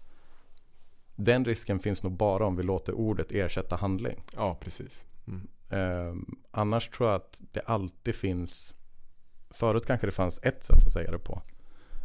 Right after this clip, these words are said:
Speaker 1: Ehm, nu finns det ju flera. Alltså, till exempel så kan man avsluta ett samtal med, "Jag älskar dig." Det betyder ju inte nödvändigtvis samma som om man sitter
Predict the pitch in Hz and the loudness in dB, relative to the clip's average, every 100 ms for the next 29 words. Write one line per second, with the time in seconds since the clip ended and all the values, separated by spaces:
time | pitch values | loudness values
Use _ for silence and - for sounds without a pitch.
0 | - 98 90 87 80 80 - - - - | 0 0 2 0 -2 -8 -10 -18 -18 -18
1 | - - 107 113 120 110 95 90 - - | -16 -4 0 0 0 -2 -4 -6 -8 -16
2 | - 110 113 101 90 90 90 101 92 104 | -6 -2 -2 -2 -4 -6 -8 -6 -4 -4
3 | 104 95 - 98 90 92 92 - 95 95 | -4 -6 -8 -6 -4 -4 -6 -6 -8 -6
4 | 92 87 85 87 87 - 117 120 - 110 | -4 -6 -6 -6 -6 -2 0 0 0 -2
5 | 110 - - - - - - 92 104 107 | -2 -4 -12 -8 -8 -8 -8 0 2 2
6 | - - 131 117 95 90 90 87 - - | 0 0 2 2 0 0 0 -4 -8 -12
7 | - - - 107 92 98 95 85 85 - | -14 -10 -2 -2 0 0 0 0 -4 -4
8 | 120 - - 85 82 82 - 82 80 - | -4 -4 -4 -4 -4 -6 -6 -6 -6 -10
9 | - - - - - - - - 92 87 | -16 -18 -18 -16 -16 -16 -14 -4 0 0
10 | 90 92 - 82 80 | 0 -4 -4 -6 -4